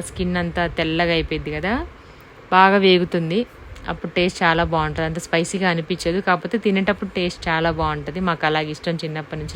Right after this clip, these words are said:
నిమ్మకాయ పులిహోరలో కూడా అలాగే వేసుకుంటాం మేమిద్దరం, చాలా బాగుంటుంది టేస్ట్. ఇంకా నచ్చిన వాళ్ళు కొంచెం అన్నం చల్లార్చుకునేటప్పుడే దాంట్లోనే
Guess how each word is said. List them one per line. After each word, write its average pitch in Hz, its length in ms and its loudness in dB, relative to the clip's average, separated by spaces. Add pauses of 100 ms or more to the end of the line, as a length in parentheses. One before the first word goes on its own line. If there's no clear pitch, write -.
నిమ్మకాయ 180 380 0
పులిహోరలో 180 400 2
కూడా 170 160 2
అలాగే 165 300 0
వేసుకుంటాం 160 500 -4
మేమిద్దరం, 156 460 -4 (1040)
చాలా 180 300 2
బాగుంటుంది 165 560 0
టేస్ట్. 156 280 -2 (1300)
ఇంకా 196 200 -2
నచ్చిన 202 300 2
వాళ్ళు 214 240 4
కొంచెం 190 360 2
అన్నం 185 240 2 (100)
చల్లార్చుకునేటప్పుడే 175 920 0 (100)
దాంట్లోనే 170 460 0